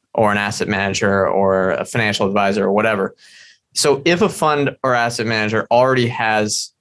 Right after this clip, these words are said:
an administrator or a legacy solution, why would they want to add Clearwater on top or replace? I don't know if it's,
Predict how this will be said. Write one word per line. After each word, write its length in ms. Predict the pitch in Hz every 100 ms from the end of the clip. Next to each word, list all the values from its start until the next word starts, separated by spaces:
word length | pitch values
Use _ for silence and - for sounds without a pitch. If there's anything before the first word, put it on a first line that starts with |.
| _ _ _
an 140 | 120
administrator 840 | 95 113 113 117 110 - 107 107 107
or 220 | 104 110
a 60 | 104
legacy 500 | 104 107 107 - 107
solution, 800 | - 107 107 104 - 101 98 -
why 340 | 110 110 117
would 120 | 135
they 100 | 131
want 260 | 123 117 107
to 140 | 113
add 360 | - 101 104 101
Clearwater 600 | - 127 113 107 107 104
on 200 | 101 98
top 420 | - 123 113 120 -
or 300 | 117 113 107
replace? 800 | 107 - 131 120 104 - - - _ -
I 80 | 123
don't 100 | 127
know 100 | 117
if 100 | 123
it's, 160 | 123